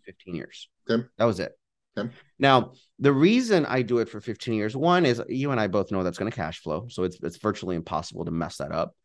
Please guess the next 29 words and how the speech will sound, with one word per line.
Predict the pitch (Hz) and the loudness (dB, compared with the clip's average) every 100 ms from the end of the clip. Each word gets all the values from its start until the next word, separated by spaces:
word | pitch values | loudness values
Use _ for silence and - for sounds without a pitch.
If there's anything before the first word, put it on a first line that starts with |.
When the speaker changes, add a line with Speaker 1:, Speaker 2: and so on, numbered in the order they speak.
| - | -6
Speaker 2:
Yep. | 180 185 - - | -4 -4 -10 -2
Speaker 1:
Two, | 233 233 139 135 131 _ _ _ _ _ - | 4 6 6 4 -2 _ _ _ _ _ 0
it | 131 131 | 2 4
leaves | 147 180 165 | 6 4 4
the | 151 | 0
window | 143 147 139 131 | 2 0 0 2
of | |
opportunity | 117 110 117 101 - 190 135 117 | 2 0 -4 -6 0 2 2 0
for | - 110 | 0 0
exactly | 101 113 117 120 120 | 0 2 2 2 -4
what | 98 98 | -6 -8
you | 104 | -8
just | 95 - | -8 -6
said. | 95 | -6
"Well, | 95 107 | -4 -2
what | 123 143 | -2 -2
about | 139 123 | 0 0
a | 110 | -2
down | 104 98 | -2 -4
payment?" | 117 98 71 | -4 -4 -4
And | 110 | 0
literally | 110 131 165 131 110 | 2 4 2 2 -2
my | 98 | -2
answer | 101 104 98 | -4 -6 -4
is, | 95 - | -6 -4
"I'm | 113 | -4
sorry, | 107 90 85 | -2 -4 -4
what's | 85 107 - | -4 -6 -6
that?" | 85 87 60 | -6 -6 -6